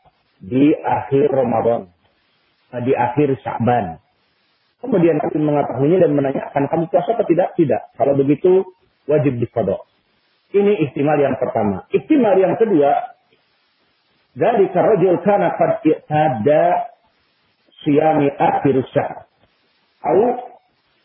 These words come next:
maudib ala siyami Daud, au isnin wal khamis. Fataraka akhir Sya'ban lidhannihi anna sawmahu yakunu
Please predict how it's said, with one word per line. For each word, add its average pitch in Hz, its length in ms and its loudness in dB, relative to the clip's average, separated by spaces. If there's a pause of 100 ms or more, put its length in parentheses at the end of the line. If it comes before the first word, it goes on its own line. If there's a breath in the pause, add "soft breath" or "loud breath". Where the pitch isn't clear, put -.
(1300)
maudib 147 400 0 (480)
ala 143 320 -2
siyami 151 320 2
Daud, 147 400 2 (320)
au 151 120 0 (200)
isnin 160 320 0
wal 139 320 0
khamis. 113 320 -2 (720)
Fataraka - 720 0
akhir 185 240 2
Sya'ban 143 560 0 (400)
lidhannihi 165 720 2
anna 160 320 -2
sawmahu 175 480 2
yakunu 202 480 2